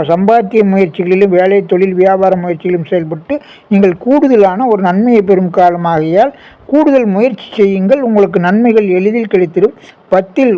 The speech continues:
உபசேசானமாகையால் உங்களுக்கு பாவர் அமர்ந்திருப்பதால் எந்த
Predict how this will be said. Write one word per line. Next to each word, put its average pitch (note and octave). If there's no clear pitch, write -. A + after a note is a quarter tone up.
உபசேசானமாகையால் F#3
உங்களுக்கு G3+
பாவர் G#3+
அமர்ந்திருப்பதால் F#3
எந்த B3+